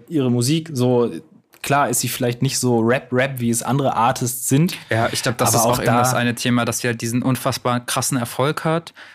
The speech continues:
Speaker 2: aber halt, und irgendwie natürlich irgendwie im Rap-Kosmos stattfindet, aber keine, nicht auf Boom-Bap-Beats rappt, so. Ich glaub, das schwingt da dann auch irgendwie immer, immer noch so mit.
Speaker 1: Ja, genau.
Speaker 2: Ähm,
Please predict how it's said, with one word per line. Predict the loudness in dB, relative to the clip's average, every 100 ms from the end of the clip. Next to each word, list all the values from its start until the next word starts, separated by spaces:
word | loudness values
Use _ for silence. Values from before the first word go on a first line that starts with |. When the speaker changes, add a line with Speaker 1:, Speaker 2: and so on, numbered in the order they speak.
| _ _ _ _
Speaker 2:
aber | 0 2 0
halt, | -2 -4 -4
und | -2 0
irgendwie | 0 2
natürlich | 0 0 -2 0
irgendwie | 0
im | 2
Rap-Kosmos | 0 -2 -4 -2 0 -2
stattfindet, | -2 -2 -2 0
aber | -2
keine, | 0 0 2 0 -2 -6 _ _ _ -16 -6
nicht | -2 0 2
auf | 0 0 -4
Boom-Bap-Beats | -2 0 0 -2 _ -6 -4 0
rappt, | 0 0
so. | -4
Ich | -2
glaub, | -2
das | -2 -2 -2 -2
schwingt | 0 0
da | 0
dann | 0
auch | 0 -2 -2
irgendwie | -2 0
immer, | 0 0 0 -4 -8 _ _
immer | 0 0
noch | 0
so | -2
mit. | 0 -2 -4 -14 -20 -6
Speaker 1:
Ja, | -2 -2 -4 _ -2
genau. | 0 2 4
Speaker 2:
Ähm, | 2 0